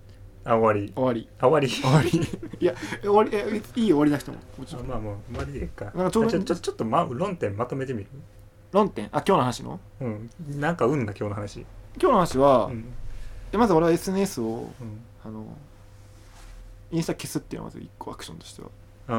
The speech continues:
Speaker 1: うん。
Speaker 2: やっぱ消すしかない。
Speaker 1: やっぱ、まあ、もうデザイン、環境デザインするっていうのと、
Speaker 2: そう、環境デザインが大事って話と、
Speaker 1: うんうん。
Speaker 2: あとはその、なんでこう、後悔する、後悔しないものの違いって何だったっけって話で。
Speaker 1: そうそうそうそう。だから、その落差、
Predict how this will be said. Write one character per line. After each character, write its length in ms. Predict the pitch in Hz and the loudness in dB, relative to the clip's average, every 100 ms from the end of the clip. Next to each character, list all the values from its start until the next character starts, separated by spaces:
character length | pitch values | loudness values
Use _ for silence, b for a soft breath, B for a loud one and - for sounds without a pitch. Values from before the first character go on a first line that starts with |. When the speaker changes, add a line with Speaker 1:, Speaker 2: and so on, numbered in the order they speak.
| 110 | -2
Speaker 1:
う 20 | 98 | -2
ん。 20 | |
Speaker 2:
や 60 | 131 | -4
っ 40 | |
ぱ 80 | 131 | -4
消 120 | 135 | -4
す 100 | 147 | 0
し 80 | 156 | 2
か 100 | 123 | 2
な 60 | |
い。 20 | 113 | 0
Speaker 1:
や 60 | |
っ 40 | 123 | -2
ぱ、 20 | |
ま 60 | |
あ、 20 | 104 | -4
も 60 | - | -8
う 40 | 123 | -6
デ 100 | 131 | -4
ザ 140 | 147 | -2
イ 40 | 127 | 0
ン、 40 | |
環 180 | 156 151 | 0 2
境 140 | 151 | 2
デ 100 | 117 | 2
ザ 160 | 107 113 | 4 4
イ 40 | |
ン 20 | |
す 120 | 101 113 | 4 2
る 40 | |
っ 0 | |
て 60 | 180 | 4
い 20 | |
う 20 | |
の 20 | |
と、 40 | 147 | 4
Speaker 2:
そ 60 | |
う、 40 | 208 | 4
環 100 | 208 | 6
境 120 | 233 | 6
デ 80 | 220 | 6
ザ 100 | 220 | 6
イ 40 | |
ン 20 | |
が 60 | 180 | 4
大 160 | 131 127 | 2 0
事 80 | |
っ 20 | - | -2
て 140 | 113 | -8
話 240 | 117 113 | -6 -4
と、 60 | 104 | -2
Speaker 1:
う 20 | |
ん 100 | 120 110 | -4 -4
う 20 | |
ん。 20 | |
Speaker 2:
あ 40 | 101 b b b b b - 208 | -8 b b b b b -8 0
と 20 | |
は 40 | 180 | 0
そ 100 | 135 | 0
の、 200 | 117 117 - | -4 -8 -2
な 140 | 165 | 0
ん 60 | 196 | 2
で 100 | 220 | 0
こ 160 | 226 247 - | 0 -2 0
う、 60 | |
後 120 | 311 | 0
悔 140 | 233 135 | 2 0
す 80 | 127 | -2
る、 60 | |
後 140 | 123 139 | -4 -4
悔 100 | 127 | -4
し 80 | |
な 80 | 123 | -4
い 20 | |
も 80 | 117 | -6
の 40 | 110 | -6
の 140 | - | -8
違 20 | |
い 0 | |
っ 40 | 117 | -10
て 120 | - | -8
何 140 | 113 | -8
だ 60 | 110 | -8
っ 20 | |
た 160 | - 98 | -12 -18
っ 20 | |
け 80 | - | -18
っ 20 | |
て 80 | - | -16
話 200 | 101 - | -16 -14
で。 140 | - | -8
Speaker 1:
そ 180 | 101 - | -6 -4
う 40 | 107 | -4
そ 100 | 107 | -6
う 40 | |
そ 120 | 98 - | -8 -8
う 40 | |
そ 120 | - | -8
う。 40 | 104 | -6
だ 100 | 113 | -4
か 60 | |
ら、 60 | 110 | -4
そ 120 | - | -4
の 60 | 120 | -4
落 200 | 131 - | -4 -2
差、 260 | 120 104 | -4 -4